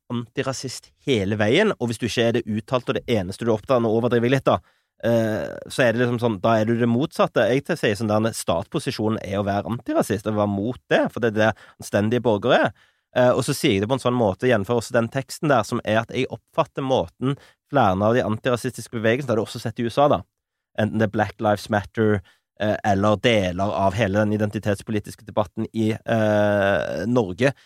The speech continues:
som veldig aggressiv. Som altså da sier sånn mikroaggresjoner. Hvis du spør noen som det er, <laughs> eh, naturlig, eh, eller ikke unaturlig å spørre, eh, som ikke ser ut som etnisk norsk da, eh, hvor,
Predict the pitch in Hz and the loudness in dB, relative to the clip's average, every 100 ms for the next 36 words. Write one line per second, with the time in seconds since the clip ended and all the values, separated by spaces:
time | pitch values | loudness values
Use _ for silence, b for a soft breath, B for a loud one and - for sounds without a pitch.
0 | b _ 123 117 156 139 98 151 185 285 | b _ -8 -2 -2 -2 0 0 2 2
1 | 120 87 _ _ _ _ 123 127 131 127 | 0 0 _ _ _ _ -2 -2 2 0
2 | - 104 113 113 107 107 113 107 110 110 | 2 -2 0 0 0 0 0 0 0 0
3 | 104 87 95 - - - 113 127 113 98 | 0 -2 -4 -8 -6 2 4 4 4 4
4 | 117 127 b b b - 110 113 101 95 | 4 2 b b b -10 -2 -2 2 2
5 | 98 - - - - _ _ - 107 104 | 0 -6 -12 -18 -20 _ _ -4 -2 0
6 | 104 110 107 113 104 110 120 110 95 104 | 2 0 -2 0 0 2 2 0 -2 -4
7 | 113 117 117 131 - 131 117 123 131 120 | 0 2 2 0 -4 -2 -2 0 0 0
8 | 120 - 110 104 120 - _ _ - 120 | -2 0 0 4 2 0 _ _ -2 2
9 | 120 117 110 131 135 123 120 120 120 131 | 4 2 2 -2 -2 0 0 0 -2 -4
10 | 107 127 - 156 - 98 - _ _ _ | -4 -4 -2 -2 0 -2 -2 _ _ _
11 | _ 117 117 113 110 107 95 78 107 117 | _ 2 4 4 4 4 2 0 -2 -2